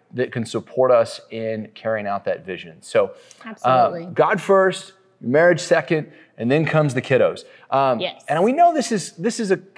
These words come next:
Speaker 1: this is a point of contention because a lot of people do put their kids' needs, and I, I would, I would fair to say majority of marriages put their kids' needs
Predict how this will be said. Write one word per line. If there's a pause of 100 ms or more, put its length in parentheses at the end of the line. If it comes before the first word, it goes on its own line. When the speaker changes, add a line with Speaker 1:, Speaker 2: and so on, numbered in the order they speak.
Speaker 1:
this
is
a
point
of
contention (320)
because
a
lot
of
people
do
put
their
kids'
needs,
and
I,
I
would,
I
would
fair
to
say (220)
majority
of
marriages
put
their
kids'
needs